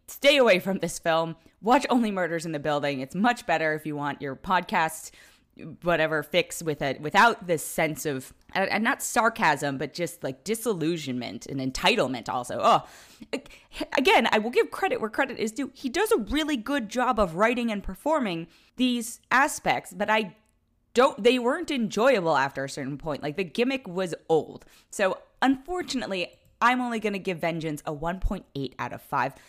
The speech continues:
in part because I expect better from him, because I've seen his stuff before. I know what he's, I, I, I mean, I've seen, obviously, this is his first feature, but I think B J Novak is capable of better, and I am disappointed in the mediocrity,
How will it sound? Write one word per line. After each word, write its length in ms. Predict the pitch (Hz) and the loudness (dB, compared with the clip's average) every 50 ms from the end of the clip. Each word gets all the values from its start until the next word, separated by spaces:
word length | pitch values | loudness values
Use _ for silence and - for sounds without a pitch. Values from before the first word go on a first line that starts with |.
| - _ _ _ | -20 _ _ _
in 100 | - 415 | -12 -6
part 200 | 427 427 508 508 | -2 -2 -2 -2
because 240 | 453 427 339 311 - _ _ - | -2 -4 -8 -8 -10 _ _ -10
I 220 | - 240 359 392 381 - - - | -6 -4 -4 -4 -4 -6 -6 -6
expect 420 | 233 - - 247 233 226 - _ | -6 -4 -4 -4 -4 -4 -6 _
better 300 | - 160 147 160 139 127 | -4 -2 -2 -2 -4 -6
from 260 | 127 - - 131 120 | -6 -8 -10 -12 -10
him, 300 | 120 147 131 117 - - - - - _ _ _ | -8 -8 -10 -10 -10 -14 -20 -20 -20 _ _ _
because 160 | - 277 302 | -2 0 0
I've 120 | 320 294 | 0 0
seen 320 | 302 - - 330 359 370 330 | -2 -2 -2 -2 0 0 0
his 140 | 294 233 | -2 -2
stuff 300 | - - - 165 151 147 | -2 -4 -4 -4 -4 -4
before. 440 | - 151 151 - 151 151 143 139 - | -4 -6 -4 0 0 0 2 2 0
I 100 | - 190 | -2 -2
know 500 | 190 185 160 165 170 233 247 247 214 180 - - - _ _ _ _ _ _ | -2 0 2 4 6 6 6 4 2 -4 -8 -16 -20 _ _ _ _ _ _
what 140 | - 185 165 | -8 -6 -6
he's, 140 | 165 - - - | -6 -4 -2 0
I, 160 | 254 247 143 | 0 2 2
I, 300 | 143 220 220 226 - 208 | 2 2 4 4 4 2
I 20 | |
mean, 120 | 208 208 190 | 2 2 0
I've 120 | 190 190 | 0 -2
seen, 240 | - 202 180 151 - - - | -2 -4 -4 -6 -8 -6 -4
obviously, 340 | 175 180 151 151 - 160 156 | -4 -4 -4 -6 -8 -8 -8
this 140 | 143 135 143 | -8 -8 -10
is 80 | 135 | -12
his 120 | 135 139 - | -12 -14 -10
first 320 | - - 160 160 - - | -6 -6 -4 -4 -6 -4
feature, 360 | - 247 277 269 - 165 151 143 | -2 -2 -2 -2 -2 -4 -4 -2
but 200 | 147 135 - - - - _ _ _ _ _ - | -4 -6 -6 -8 -18 -20 _ _ _ _ _ 2
I 200 | 220 262 285 320 | 4 6 6 4
think 180 | 311 302 277 226 | 4 2 0 0
B 100 | 247 214 | -2 0
J 180 | 180 190 170 | 0 0 0
Novak 320 | 165 160 156 147 139 135 - | 0 0 2 0 0 -2 -4
is 80 | 135 | -8
capable 460 | - - 160 143 - 147 131 135 120 | -6 -4 -4 -4 -4 -6 -8 -8 -8
of 140 | 127 127 - | -8 -2 0
better, 320 | 151 147 156 240 269 277 - | 0 2 2 2 -2 -2 -2
and 140 | - 160 151 - - | -2 -4 -4 -2 -2
I 140 | 143 143 143 | 0 0 0
am 360 | 143 143 139 139 135 131 131 | 0 -2 -2 -2 -4 -4 -4
disappointed 720 | - - 185 180 - 180 - - 147 131 - - 127 - - | 0 0 2 2 0 -2 -4 -4 -4 -4 -6 -8 -8 -8 -10
in 240 | - - 131 127 | -10 -10 -8 -6
the 80 | 127 127 | -6 -4
mediocrity, 880 | 139 147 151 147 160 139 127 - - 139 135 123 120 117 110 123 - | -2 -2 0 0 0 0 0 -2 -4 -8 -8 -8 -8 -10 -12 -14 -16